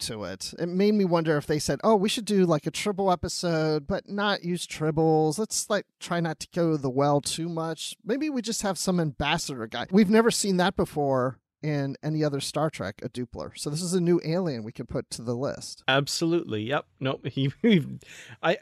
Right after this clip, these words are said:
Speaker 2: we would remember, I think, <laughs> if we'd seen this guy before, for sure.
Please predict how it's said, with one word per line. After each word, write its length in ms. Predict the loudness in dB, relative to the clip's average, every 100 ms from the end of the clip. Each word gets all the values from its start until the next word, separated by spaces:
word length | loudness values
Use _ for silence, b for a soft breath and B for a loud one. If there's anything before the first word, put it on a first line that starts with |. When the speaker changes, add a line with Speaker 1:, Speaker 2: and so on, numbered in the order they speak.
| -2
Speaker 2:
we 180 | -2 4
would 160 | 4
remember, 520 | 6 6 4 2 -4 -2
I 120 | 0
think, 220 | 0 -4 -14 -16 0 4
<laughs> 360 | 6 4 4
if 160 | 2 4
we'd 220 | 2 2
seen 220 | 0 2
this 180 | 2 0
guy 200 | 0 0
before, 400 | 0 -6 -8 -10
for 180 | -8 -10
sure. 340 | -6 -6 -6